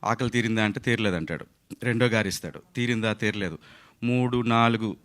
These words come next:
తీరలేదు. ఐదో గారు ఇచ్చినప్పుడు "అమ్మయ్య బ్రేవ్" అంటాడు. పక్కనోడు గట్టి కొట్టి, "ముందు ఈ గారి ఇవ్వచ్చు కదరా, అనవసరం నాలుగు వేస్ట్ చేసావు" అంటాడు. "ఒరే అది ఎట్లా రా?" అంటే ఆ నాలుగు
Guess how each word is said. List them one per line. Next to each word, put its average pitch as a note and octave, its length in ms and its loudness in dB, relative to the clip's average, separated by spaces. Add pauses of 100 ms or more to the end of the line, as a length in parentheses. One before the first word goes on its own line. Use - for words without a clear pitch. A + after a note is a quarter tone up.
(360)
తీరలేదు. A2+ 340 0
ఐదో C#3 260 4
గారు D3+ 200 4
ఇచ్చినప్పుడు B2+ 480 -4
"అమ్మయ్య B2 460 0 (120)
బ్రేవ్" A2+ 420 0
అంటాడు. E2 260 -6 (640)
పక్కనోడు D#3 460 -4
గట్టి A#2+ 200 -6
కొట్టి, C3+ 320 -2
"ముందు D3+ 300 0
ఈ C#3+ 40 2
గారి A#2+ 260 2
ఇవ్వచ్చు B2 300 -6
కదరా, G#2 360 -6
అనవసరం A2 320 -4
నాలుగు G#2 220 0
వేస్ట్ G#2+ 280 0
చేసావు" F#2 200 -2
అంటాడు. - 500 -16 (320)
"ఒరే D3 100 2
అది B2+ 180 4
ఎట్లా D3+ 260 4
రా?" B2+ 100 6
అంటే A#2+ 260 2
ఆ F3 80 2
నాలుగు D3+ 520 4